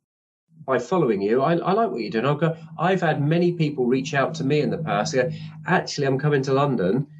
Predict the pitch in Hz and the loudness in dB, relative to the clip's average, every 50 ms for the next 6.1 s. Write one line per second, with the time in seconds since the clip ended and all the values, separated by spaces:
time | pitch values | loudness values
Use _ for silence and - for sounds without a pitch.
0 | - - - - - - 190 180 - - 120 107 98 - 117 104 95 110 110 107 | -20 -20 -20 -20 -4 -2 -2 -2 0 0 0 0 0 0 0 0 2 2 -2 -4
1 | - - 143 139 - 135 123 117 127 117 113 - - _ _ _ - - - 165 | -2 -2 -2 -2 2 0 2 2 2 2 0 0 -6 _ _ _ -8 -6 -2 0
2 | 170 160 139 156 151 143 131 - _ _ _ _ _ _ - - - - 151 156 | 0 0 2 0 0 0 -2 -8 _ _ _ _ _ _ -14 -14 -12 -8 -10 -4
3 | - 220 220 196 190 - 156 143 151 165 - - 170 175 - - 202 208 208 170 | 0 0 2 2 2 2 2 2 2 2 2 2 0 0 2 0 0 0 2 0
4 | 165 - 180 160 170 156 143 147 151 151 143 117 104 104 95 104 104 98 92 92 | 0 0 0 2 2 2 2 2 0 0 0 0 0 0 -2 0 0 0 0 -2
5 | 92 - - 95 87 85 87 90 98 113 123 131 139 156 160 185 208 143 95 - | -2 -4 -2 -2 -2 -2 -2 -2 0 2 2 2 2 4 2 4 2 2 0 -2
6 | - | -6